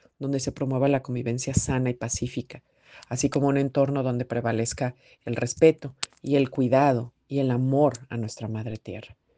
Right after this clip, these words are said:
En este punto, sin duda, debemos reconocer que este cambio social y a gran escala empieza desde casa. Es en casa en donde de-, debemos dejar de normalizar la violencia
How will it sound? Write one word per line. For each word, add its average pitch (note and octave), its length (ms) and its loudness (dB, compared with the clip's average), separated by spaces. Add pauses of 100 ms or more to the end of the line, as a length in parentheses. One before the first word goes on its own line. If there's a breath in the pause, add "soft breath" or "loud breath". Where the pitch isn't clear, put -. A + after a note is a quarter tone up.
(680 soft breath)
En B2+ 120 0
este C3+ 260 0
punto, E3+ 540 2 (500)
sin A#2 300 -6
duda, C3+ 460 4
debemos C3 380 0
reconocer C3+ 680 0
que C3 320 -8
este B2 300 -8
cambio B2+ 260 0
social B2 500 0
y A#2 40 0
a A#2 40 -2
gran A#2 240 -4
escala A#2 360 -2
empieza B2 420 0
desde A2 240 -4
casa. - 400 -8 (520 loud breath)
Es - 200 -2
en C3 100 2
casa C#3+ 320 4
en C3+ 80 -2
donde C3 240 0
de-, C3+ 160 -2
debemos D3+ 400 4
dejar D3 340 0
de D3 120 2
normalizar C3+ 1000 2
la A#2+ 140 -2
violencia A#2 600 -4